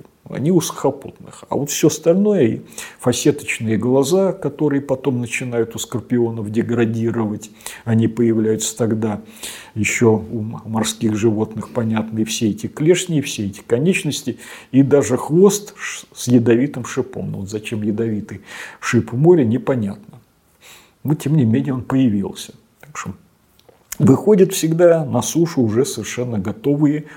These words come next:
приспособленные к жизни на этой суше существа. Неподготовленным лучше туда не лезть. Это особая среда. И, э, да, действительно, мы видим очень многие параллели, даже если мы возьмем позвоночных и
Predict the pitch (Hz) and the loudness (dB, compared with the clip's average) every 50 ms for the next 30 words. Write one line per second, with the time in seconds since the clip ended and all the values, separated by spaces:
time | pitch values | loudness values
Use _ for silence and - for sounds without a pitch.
0 | - - 110 - - - 120 113 - - 135 127 135 131 131 131 131 123 104 98 | -12 -8 -8 -6 -4 -2 -2 -2 0 0 0 0 0 0 -2 -2 -2 -4 -4 -4
1 | 107 101 110 113 110 117 120 117 117 - - - - - - - - 110 113 110 | -6 -6 -4 -4 -4 -4 -4 -6 -8 -10 -12 -18 -20 -20 -16 -8 -2 0 0 2
2 | 113 120 120 113 - 120 107 107 - - 151 147 - - 151 139 - - 117 - | 2 2 0 0 0 -2 -2 -2 0 0 -2 0 0 0 -2 -2 -2 -4 -4 -4
3 | - 127 120 - - 117 98 - - - - _ _ _ _ _ _ _ - 113 | -4 -6 -6 -6 -8 -10 -12 -12 -12 -14 -18 _ _ _ _ _ _ _ 0 2
4 | 127 117 - 131 120 123 - - - 156 156 147 147 139 127 117 113 107 104 113 | 2 2 0 0 4 4 4 4 4 4 2 2 2 2 2 2 0 -2 -2 -2
5 | 113 110 - - - 117 104 107 107 113 120 113 107 98 98 95 - - - - | -4 -6 -8 -10 -8 -6 -6 -4 -4 -2 0 0 0 0 -2 -4 -8 -12 -12 -14
6 | - _ _ _ - - - - - - _ _ - 101 95 - - - - - | -20 _ _ _ -20 -20 -20 -20 -20 -20 _ _ -10 -10 -10 -12 -14 -20 -20 -18
7 | - - 117 - - - 120 104 101 101 98 - - 120 127 147 170 202 214 208 | -12 -8 -6 -4 0 0 2 2 2 0 -2 -4 -2 0 0 2 4 4 2 2
8 | 185 - - - - - 143 - - 123 165 208 226 208 - - - - - - | 0 -2 -6 -12 -14 -14 -12 -2 2 6 6 8 8 6 4 0 -6 -12 -16 -12
9 | - 151 131 131 127 117 - - 117 120 156 180 180 143 135 - - 156 165 160 | -10 -8 -6 -4 -4 -4 -6 -6 -2 2 4 4 6 4 4 2 0 -4 -4 -2
10 | 139 117 113 117 113 127 147 143 123 127 117 110 110 104 101 98 - - - - | 0 2 2 4 4 4 2 2 0 0 0 -2 -2 -2 -4 -4 -6 -12 -10 -8
11 | 120 110 - - 113 113 113 120 127 123 110 98 107 107 - - 127 117 131 139 | -6 -6 -4 -4 -4 -2 -2 0 0 0 0 0 0 0 0 0 0 2 2 2
12 | 156 185 202 190 160 117 104 107 113 107 110 107 101 98 - - 110 104 101 - | 4 4 4 4 2 2 0 -2 -4 -4 -4 -6 -6 -8 -8 -8 -8 -6 -6 -8
13 | - - 120 117 107 104 120 113 104 101 - - 117 107 98 107 123 123 120 117 | -8 -4 -4 -2 -2 -2 -2 -2 -4 -4 -4 -6 -6 -4 -2 -2 -2 -2 -2 -4
14 | 107 98 - - 104 98 - - 107 98 101 | -4 -4 -6 -6 -8 -10 -10 -10 -12 -12 -12